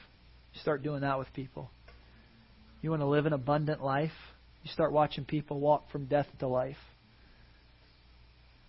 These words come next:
Listen, the church in the book of Revelation, Scripture says they were, they were doing everything right,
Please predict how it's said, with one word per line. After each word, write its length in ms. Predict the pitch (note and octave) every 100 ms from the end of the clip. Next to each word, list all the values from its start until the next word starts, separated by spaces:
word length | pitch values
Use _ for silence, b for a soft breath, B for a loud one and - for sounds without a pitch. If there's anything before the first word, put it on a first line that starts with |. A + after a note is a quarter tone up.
| -
Listen, 340 | D#3 D3+ D#3 C#3 b b b b - - A#4+ - - - _ -
the 1200 | - - - - - - - - - - - D#3 -
church 380 | F3 E3+ E3
in 260 | E3 D3+ C#3 - - - - - - - - - -
the 100 | D#3
book 200 | D3+ D#3
of 100 | D3
Revelation, 720 | D#3 D3+ C#3+ D3 - D3+ C#3 B2+ - - - - - - - - -
Scripture 360 | E3 D#3 D#3+
says 320 | C#3+ D#3+ D3+ B2+
they 120 | D#3
were, 240 | D#3 D3+ C3 - B B B B B B B -
they 100 | D#3
were 120 | D#3
doing 300 | C3 D#3 C#3+
everything 420 | D3 D#3+ E3+ F3
right, 280 | E3+ E3+ F3+